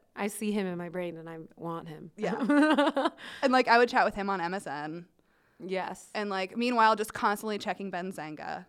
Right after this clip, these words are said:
Speaker 2: for updates, like, very vague updates on his life. <laughs>
Speaker 1: Just trying to piece things together, like, "What went wrong? What did I do?
Speaker 2: <laughs>
Speaker 1: Has he posted anything? Has he said anything about me?"
Speaker 2: Yeah,
Speaker 1: <laughs>
Speaker 2: right. Like, "Oh, I made a mistake all those years ago. I really want a woman who has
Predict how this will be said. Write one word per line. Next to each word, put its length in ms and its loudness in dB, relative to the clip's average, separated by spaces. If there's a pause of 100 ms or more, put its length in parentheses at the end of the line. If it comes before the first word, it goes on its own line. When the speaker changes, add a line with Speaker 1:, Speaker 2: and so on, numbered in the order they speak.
(120)
Speaker 2:
for 240 -8
updates, 520 -6 (120)
like, 240 -6
very 300 2
vague 580 0
updates 360 -4
on 100 -2
his 100 -4
life. 320 -2 (220)
<laughs> 260 -10
Speaker 1:
Just 140 -6
trying 160 4
to 80 4
piece 240 -2
things 260 -2
together, 340 0
like, 200 0
"What 160 6
went 160 4
wrong? 260 2
What 120 0
did 100 -2
I 260 0
do? 240 0 (320)
Speaker 2:
<laughs> 300 -2
Speaker 1:
Has 120 2
he 80 2
posted 360 2
anything? 360 -2
Has 120 0
he 60 -2
said 200 2
anything 420 0
about 380 2 (460)
me?" 360 2
Speaker 2:
Yeah, 420 8
Speaker 1:
<laughs> 60 0
Speaker 2:
right. 360 8
Like, 260 4
"Oh, 160 2
I 100 2
made 220 0
a 60 -2
mistake 360 -4
all 80 -2
those 160 -4
years 220 -6
ago. 140 -6
I 140 -2
really 260 -2
want 160 -2
a 40 -2
woman 300 -2
who 80 -4
has 140 -2